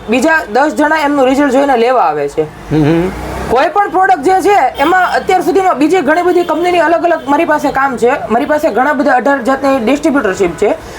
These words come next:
Speaker 1: બરાબર છે. તો બીજી પ્રોડક્ટમાં મને થોડું એવું લાગે કે ભાઈ પહેલાં હાલો હું પ્રોડક્ટ મંગાવું, એક પેટી મંગાવું, એમનું રિઝલ્ટ જોઉં,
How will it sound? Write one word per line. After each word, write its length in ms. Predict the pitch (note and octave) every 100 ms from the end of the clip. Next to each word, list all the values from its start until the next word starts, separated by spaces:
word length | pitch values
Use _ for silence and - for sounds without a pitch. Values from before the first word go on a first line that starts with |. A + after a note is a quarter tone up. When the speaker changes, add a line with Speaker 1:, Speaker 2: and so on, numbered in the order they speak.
| -
Speaker 1:
બરાબર 320 | A3+ D#4 E4+ D#4+
છે. 400 | D#4+ D#4+ - -
તો 80 |
બીજી 280 | C#4 C4+ D4+
પ્રોડક્ટમાં 720 | D#4 F4+ F4+ F4+ F4+ F#4 E4 C4
મને 160 | F4+
થોડું 240 | F4 F4 F4+
એવું 200 | F4+ C#4
લાગે 340 | B3+ C#4+ E3+
કે 240 | D#3 -
ભાઈ 200 | A#3+ D4
પહેલાં 320 | D#4+ C#4+ D4+ C#4+
હાલો 180 | D4
હું 180 | D4+ C4
પ્રોડક્ટ 320 | B3 C#4 C#4+
મંગાવું, 520 | A3+ B3 D#4+ C#4+ B3+ A3+
એક 180 | B3+
પેટી 220 | D4+ D4+ D4+
મંગાવું, 520 | B3+ E4+ C#4 A#3 B3 - -
એમનું 280 | B3 D4 D#4
રિઝલ્ટ 380 | C4+ C4+ E4 D4
જોઉં, 260 | A3+ A3